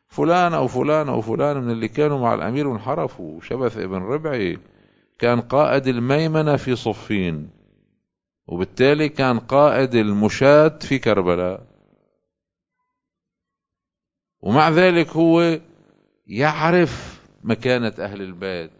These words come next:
ويعرف جهنمية آل أبي سفيان، ومتعجب ليش هيك، لكن لا يستطيع إلا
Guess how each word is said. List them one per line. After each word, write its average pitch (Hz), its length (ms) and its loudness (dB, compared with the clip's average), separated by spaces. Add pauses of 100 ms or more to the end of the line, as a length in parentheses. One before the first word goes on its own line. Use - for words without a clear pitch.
(1500)
ويعرف 135 640 0
جهنمية 127 960 -2
آل 107 240 -2
أبي 101 240 -6
سفيان، 92 640 -10
ومتعجب 143 840 -4
ليش 143 320 -2
هيك، 143 320 0
لكن 104 380 -6
لا 113 160 -2
يستطيع 92 580 -8
إلا 95 380 -10